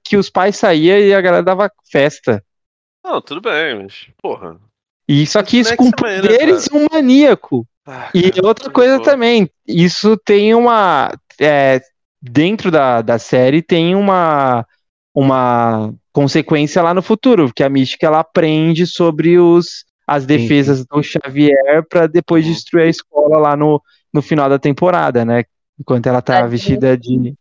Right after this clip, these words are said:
Speaker 1: Misty.
Speaker 2: Ah, mas não, mas, mas não é referência a essas comédias juvenis, porque, pô, essas comédias juvenis tem nudez, tem gente bebendo,
Speaker 3: <laughs>
Speaker 2: tem sexo, aqui não tem nada disso, né?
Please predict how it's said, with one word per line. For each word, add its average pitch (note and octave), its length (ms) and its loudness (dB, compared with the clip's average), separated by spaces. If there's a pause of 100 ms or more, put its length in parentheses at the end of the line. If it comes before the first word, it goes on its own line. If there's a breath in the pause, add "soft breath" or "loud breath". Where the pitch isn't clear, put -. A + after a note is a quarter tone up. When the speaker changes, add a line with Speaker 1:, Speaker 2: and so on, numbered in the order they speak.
(100)
Speaker 1:
Misty. - 560 -4 (220)
Speaker 2:
Ah, F4+ 80 -12
mas C#4+ 180 -4
não, B3+ 180 -2
mas, G#3 220 -4
mas G#3+ 140 -2
não A3 140 2
é G3 200 2
referência C#3 640 -2
a A#2 60 2
essas A2+ 360 -4
comédias A2 720 -4
juvenis, G#2+ 560 -6
porque, - 320 -12
pô, C3+ 240 -4
essas G#2+ 200 -4
comédias D#3 280 -6
juvenis D#3+ 340 -8
tem E3 200 -4
nudez, C3+ 560 -8
tem D3+ 220 -10
gente C#3 260 -10
bebendo, C#3+ 680 -6 (220)
Speaker 3:
<laughs> C#3 460 -4
Speaker 2:
tem C3 420 -4 (180)
sexo, E3 460 -6
aqui - 180 -12
não A3 100 -2
tem G#3+ 120 -2
nada A3 180 0
disso, C#3 300 -8
né? A#2+ 140 -6